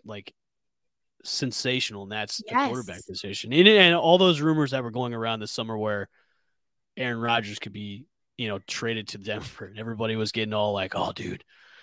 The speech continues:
Speaker 1: Aaron Rodgers is coming to, to, to Denver," and then, you know, they would be an automatic Super Bowl contender, but all, obviously that didn't work out.
Speaker 2: Mm-hmm.
Speaker 1: So
Speaker 2: I'm
Speaker 1: now they're just
Speaker 2: convinced on draft night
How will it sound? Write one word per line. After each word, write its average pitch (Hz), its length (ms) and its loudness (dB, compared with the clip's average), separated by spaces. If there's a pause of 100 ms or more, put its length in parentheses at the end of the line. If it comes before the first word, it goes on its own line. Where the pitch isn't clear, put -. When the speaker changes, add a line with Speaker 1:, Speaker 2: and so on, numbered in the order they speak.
(380)
Speaker 1:
Aaron 123 200 4
Rodgers 117 400 6
is 107 80 -10
coming 117 260 -4
to, 113 180 -4 (100)
to, 113 180 -4 (240)
to 120 80 -8
Denver," 110 340 -2
and 104 160 -4
then, 101 360 -4 (480)
you 208 220 4
know, 113 140 4
they 127 100 2
would 131 120 4
be 127 80 4
an 120 60 2
automatic 120 420 4
Super 120 200 -2
Bowl 107 160 -2
contender, 110 360 -6
but 101 140 -8
all, 104 220 -2 (260)
obviously 127 360 0
that 113 80 2
didn't 95 140 -8
work 92 200 -16
out. 92 140 -12 (300)
Speaker 2:
Mm-hmm. 226 300 -2 (220)
Speaker 1:
So 359 100 10
Speaker 2:
I'm 320 60 12
Speaker 1:
now 165 140 12
they're 160 100 10
just 247 120 0
Speaker 2:
convinced 311 240 6
on 294 220 8
draft 240 380 8
night 202 340 2